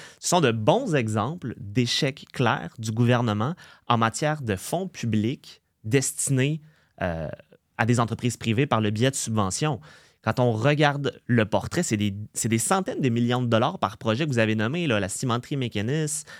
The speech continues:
euh, que ce soit également la papeterie, euh, Gaspésia ou encore, euh, la, la, la mine, euh, di-, euh, Renard. C'est, quand on voit ça,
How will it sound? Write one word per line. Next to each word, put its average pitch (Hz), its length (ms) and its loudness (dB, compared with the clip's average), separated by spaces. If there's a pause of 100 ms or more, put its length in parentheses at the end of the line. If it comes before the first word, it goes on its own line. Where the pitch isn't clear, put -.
(220)
euh, 85 340 -2 (400)
que - 80 0
ce 104 160 0
soit 135 220 2
également 113 340 2
la 107 160 2
papeterie, 117 560 -2
euh, 101 80 2
Gaspésia 110 800 0
ou 113 100 0
encore, 120 460 -2
euh, 95 220 -2 (360)
la, 101 240 2
la, 101 240 0
la 107 160 0
mine, 120 260 0
euh, 95 340 0
di-, 104 280 -6
euh, 95 320 -2
Renard. 110 500 0
C'est, - 220 -4 (400)
quand 127 200 0
on 120 120 2
voit 117 320 0
ça, - 340 -6